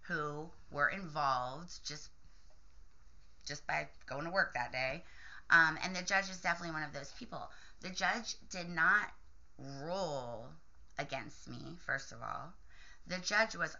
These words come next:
always respectful of me and, and the entire situation. She handled everything, everything with grace and tact. Um,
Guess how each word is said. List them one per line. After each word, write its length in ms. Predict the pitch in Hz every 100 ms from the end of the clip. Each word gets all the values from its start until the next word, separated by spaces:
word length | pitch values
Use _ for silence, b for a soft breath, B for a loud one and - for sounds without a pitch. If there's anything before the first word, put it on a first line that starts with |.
| -
always 800 | 151 180 226 143 120 104 139 - - -
respectful 960 | 147 160 - 131 - - 127 123 170 - b b -
of 200 | 147 147
me 460 | 147 135 131 139 135 147
and, 200 | 139 127 -
and 200 | 147 143
the 120 | 139 127
entire 460 | - - 151 196
situation. 880 | 214 165 - 139 131 - 123 127 175 B B B
She 220 | - 180 185
handled 380 | 185 160 151 131 - - -
everything, 1120 | 156 214 226 185 165 151 - 127 120 151 139 156 b b b - - -
everything 920 | 208 247 202 170 156 147 135 131 123 139 b b b
with 200 | 151 143 - -
grace 480 | 139 151 233 - -
and 160 | 120 - -
tact. 760 | - - 185 - - - - - - b b b b b b - -
Um, 520 | 160 151 139 139